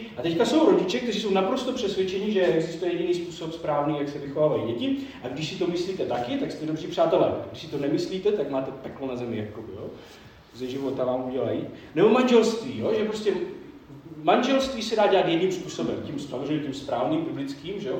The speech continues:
Který je jediný správný, biblický. A, a když to tak neděláte, nebo když to tak děláte, tak je s váma všechno jako v pořádku, a když to děláte jinak, tak prostě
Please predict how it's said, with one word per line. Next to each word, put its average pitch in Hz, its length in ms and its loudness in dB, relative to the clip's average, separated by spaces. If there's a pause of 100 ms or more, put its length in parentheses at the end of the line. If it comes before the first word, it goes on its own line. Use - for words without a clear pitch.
Který 127 180 -6
je 113 60 -4
jediný 107 340 -4
správný, 139 380 -6
biblický. 151 380 -8 (560)
A, 120 60 -6 (520)
a 143 40 -4
když - 140 -4
to 277 80 2
tak 247 160 8
neděláte, 226 640 8 (400)
nebo 156 160 -2
když 151 120 -2
to 180 100 4
tak 180 100 2
děláte, 196 340 6
tak 185 160 -2
je 165 100 -4
s - 120 -8
váma 156 180 -4
všechno 151 260 -8
jako - 160 -12
v - 40 -20
pořádku, 220 480 2
a 175 60 4
když 151 120 -4
to 160 100 -8
děláte 135 240 0
jinak, 185 320 0
tak 151 120 -4
prostě - 320 -10